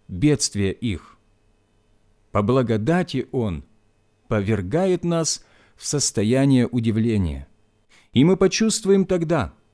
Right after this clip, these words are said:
что ничего подобного мы никогда еще не испытывали. От нас Он ничего другого не требует, кроме того, чтобы мы призывали Его.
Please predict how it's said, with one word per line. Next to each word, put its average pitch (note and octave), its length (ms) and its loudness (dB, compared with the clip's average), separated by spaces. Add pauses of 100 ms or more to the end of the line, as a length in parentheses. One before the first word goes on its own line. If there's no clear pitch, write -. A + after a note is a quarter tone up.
(260)
что - 260 2
ничего F#3 640 4
подобного C#3+ 880 0 (160)
мы C#3+ 220 4
никогда F3+ 600 2
еще D3 320 0
не C#3+ 180 4
испытывали. F2+ 720 -6 (1000)
От G#2 200 0
нас D3+ 420 2
Он C#3+ 240 -2 (340)
ничего C3 680 2
другого C3+ 500 0
не A#2+ 140 2
требует, C3 600 0 (320)
кроме D3+ 320 4
того, D3 320 0
чтобы B2+ 360 -2
мы D#3+ 280 2 (380)
призывали C3 720 0
Его. E2+ 460 -4